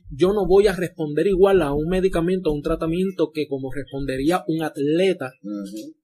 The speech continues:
Speaker 1: que estuvo entrenando toda su vida, porque es que cuando hablamos de eventos competitivos de alto nivel, no comenzaron a entrenar la semana pasada, comenzaron a entrenar desde pequeños, de niños, así que hay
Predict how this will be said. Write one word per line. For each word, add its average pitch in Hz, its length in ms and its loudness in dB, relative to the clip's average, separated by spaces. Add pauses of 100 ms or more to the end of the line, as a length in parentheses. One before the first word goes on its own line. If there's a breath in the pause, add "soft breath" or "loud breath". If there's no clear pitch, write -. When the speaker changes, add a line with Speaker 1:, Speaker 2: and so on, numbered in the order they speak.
(160)
Speaker 1:
que 165 160 2
estuvo 190 320 -2
entrenando 160 560 -4
toda 175 240 -2
su - 220 -8
vida, 117 400 -4
porque 127 220 -6
es 135 60 -10
que 175 240 -6
cuando 135 340 -4
hablamos 143 440 -4
de 147 480 0
eventos 151 640 -2
competitivos 160 680 0
de 143 100 0
alto 139 300 -6
nivel, 170 460 -4 (300)
no 143 240 -8
comenzaron 180 840 -6
a 151 40 -2
entrenar 139 460 -6 (300)
la 156 140 -2
semana 127 360 -8
pasada, 131 380 -8 (300)
comenzaron 135 500 -6
a - 40 -4
entrenar 165 420 -8
desde 185 200 -6
pequeños, 175 460 -6
de 151 100 -2
niños, 170 300 -2
así 156 200 -8
que 175 120 -4
hay 170 140 0